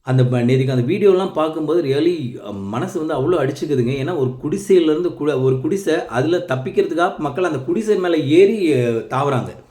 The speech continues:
அவங்களுக்கு தெரியும், அந்த குடிசை ப-, குடி-, குடிசைகளை ஏறுனா அந்த குடிசை மறுபடியும் தொப்புன்னு கீழே தான் விழுவாங்கிறது தெரியும். இருந்தாலும் அவங்க ஏறி அந்த மாதிரி தப்பிக்கிறதுக்கு பார்க்குறாங்க.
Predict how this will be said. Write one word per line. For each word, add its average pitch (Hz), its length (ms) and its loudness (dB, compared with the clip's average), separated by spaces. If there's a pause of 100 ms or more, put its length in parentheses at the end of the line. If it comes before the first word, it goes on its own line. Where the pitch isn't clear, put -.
(840)
அவங்களுக்கு 170 360 2
தெரியும், 208 220 4
அந்த 170 120 0
குடிசை 180 260 4
ப-, 147 400 2
குடி-, 165 280 4
குடிசைகளை 170 500 0
ஏறுனா 165 380 0
அந்த 165 120 -4
குடிசை 156 240 -2
மறுபடியும் 156 280 2
தொப்புன்னு 135 240 -2
கீழே 156 220 2
தான் 170 120 0
விழுவாங்கிறது 151 420 0
தெரியும். 123 240 0
இருந்தாலும் 185 380 -2
அவங்க 147 200 -4
ஏறி 156 240 2
அந்த 131 300 0
மாதிரி - 240 -2
தப்பிக்கிறதுக்கு 139 560 -4
பார்க்குறாங்க. 139 460 -4